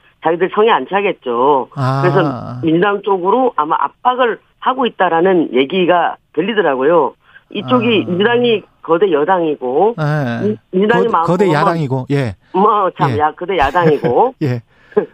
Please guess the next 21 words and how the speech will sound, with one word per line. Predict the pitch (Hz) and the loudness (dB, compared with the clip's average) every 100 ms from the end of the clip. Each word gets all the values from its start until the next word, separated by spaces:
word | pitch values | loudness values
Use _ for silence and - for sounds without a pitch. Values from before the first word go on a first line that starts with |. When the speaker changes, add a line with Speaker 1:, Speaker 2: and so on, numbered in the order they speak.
| _ _ _ | _ _ _
Speaker 1:
민주당이 | 180 185 202 220 214 190 | -12 -2 0 2 2 -2
그 | - 180 156 | 0 2 2
마음만 | 143 202 254 254 | 2 0 2 0
먹으면 | 233 190 196 208 170 - | 0 -2 -2 -2 -2 -4
법은 | 175 214 | -2 2
얼마든지 | 214 240 269 233 | 2 2 -2 -6
바꿀 | 202 147 _ 196 | -6 -8 _ -6
수 | - | -4
있지 | 147 143 | -4 -2
않습니까? | 127 127 123 135 160 202 | -2 -2 -2 0 0 0
Speaker 2:
예. | 143 139 131 127 120 120 | -2 -2 -4 -4 -6 -8
Speaker 1:
물론 | - 196 240 226 | -4 0 2 0
이제 | 208 196 | -4 -8
대통령께서 | 190 180 202 196 175 175 170 165 | -8 -10 -10 -10 -10 -10 -4 -4
거부권 | - 160 175 185 | -4 -10 -4 -4
행사를 | 170 170 165 | -2 -4 -4
하실 | 151 156 | -6 -14
때에는 | - 139 131 151 165 | -4 -2 2 2 2
그게 | 156 143 | -2 0
뭐 | 143 139 | 0 -2
성공할 | 160 165 165 | 0 0 0